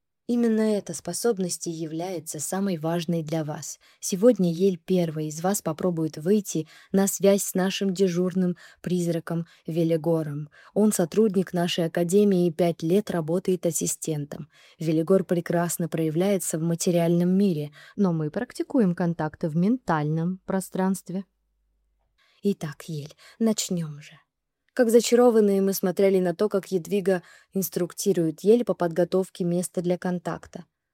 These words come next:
Как брюнетка с важным видом поднялась из-за парты и подошла к преподавателю.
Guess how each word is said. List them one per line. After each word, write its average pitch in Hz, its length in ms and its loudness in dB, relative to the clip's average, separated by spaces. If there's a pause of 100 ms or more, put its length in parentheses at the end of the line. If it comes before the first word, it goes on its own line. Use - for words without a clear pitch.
(120)
Как 185 200 -4
брюнетка 180 760 -2
с - 140 -12
важным 240 380 2
видом 165 380 -4
поднялась 165 480 -4
из-за 156 200 -6
парты 240 320 -4
и 247 40 -4
подошла 165 440 -6
к - 80 -20
преподавателю. 165 840 -6